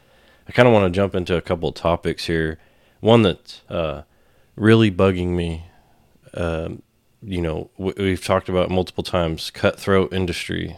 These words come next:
um, and people willing to do anything to get you to come work for them. I was, I, if you can remember, I talked about this in my first episode. Uh, I had left the construction Deere dealership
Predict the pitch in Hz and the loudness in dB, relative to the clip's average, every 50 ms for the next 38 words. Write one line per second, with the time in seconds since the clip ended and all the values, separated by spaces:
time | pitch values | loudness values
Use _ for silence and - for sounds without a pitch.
0 | - - - - 85 80 80 78 78 85 82 80 78 _ _ _ _ _ _ _ | -18 -20 -14 -12 -10 -8 -8 -8 -8 -10 -10 -14 -16 _ _ _ _ _ _ _
1 | _ _ _ _ _ _ _ _ _ _ _ _ - 113 101 92 87 85 82 82 | _ _ _ _ _ _ _ _ _ _ _ _ -10 -6 -4 -2 -2 -2 -2 -4
2 | 82 80 80 - - 107 104 - 107 101 98 92 87 82 - _ _ _ _ - | -4 -6 -8 -8 -8 -6 -4 -2 0 0 2 2 0 -2 -4 _ _ _ _ -2
3 | 104 110 117 120 123 120 117 110 104 - 104 92 101 101 95 90 92 104 117 110 | 2 6 6 8 8 8 6 4 2 -2 -4 -2 0 0 0 2 2 2 2 0
4 | 95 - 101 92 90 87 85 - - 87 90 87 - - 82 80 - - 87 82 | 0 0 0 0 0 0 -2 -4 -4 -4 -4 -4 -2 -2 -4 -4 -2 -2 -2 -2
5 | 80 80 85 - - - 76 73 67 76 76 76 76 - - 87 90 92 92 90 | 0 -2 -2 -4 -4 -6 -6 -4 -4 -4 -4 -4 -6 -6 0 2 2 4 4 2
6 | 87 87 87 82 80 78 - - - _ _ _ _ _ _ _ _ _ _ _ | 2 0 0 0 -2 -6 -10 -12 -14 _ _ _ _ _ _ _ _ _ _ _
7 | _ _ _ _ _ _ - _ _ - 104 107 104 98 98 98 - 104 95 - | _ _ _ _ _ _ -20 _ _ 0 4 4 4 4 2 0 -4 -4 -6 -4
8 | 107 104 - - 107 107 104 104 101 101 101 101 92 95 95 95 90 90 - - | -6 -4 -2 -2 0 2 2 2 4 2 2 2 2 2 4 4 2 2 0 0
9 | 98 95 92 - - 87 82 90 87 85 - 92 87 - - 90 87 85 82 78 | -2 -2 -2 -2 -6 -4 -2 -2 -2 -2 -2 -4 -4 -4 -2 -2 -2 -2 -2 -4
10 | - - 87 82 - - 90 87 - - 85 - - - 85 80 78 78 78 82 | -2 -4 -4 -4 -4 -6 -8 -8 -8 -8 -8 -6 -2 -2 0 0 0 -4 -6 -8
11 | 82 - _ - - 80 78 76 73 73 76 76 - _ _ _ _ _ _ _ | -14 -18 _ -16 -12 -10 -8 -8 -8 -8 -10 -14 -16 _ _ _ _ _ _ _
12 | _ _ _ _ - 95 92 85 80 85 78 - - 82 87 85 82 - - _ | _ _ _ _ -6 -4 -2 -2 0 -2 -4 -2 0 2 2 2 2 0 -10 _
13 | _ _ - 87 80 80 78 76 - - 80 - - 95 90 - - 90 80 76 | _ _ -6 -4 -4 -4 -4 -6 -8 -10 -10 -4 0 0 0 0 -2 -4 -2 0
14 | 87 85 82 78 82 82 82 80 76 - - 82 80 - _ _ - - - - | 0 0 0 0 0 0 0 0 -2 -4 -6 -6 -6 -8 _ _ -20 -20 -20 -20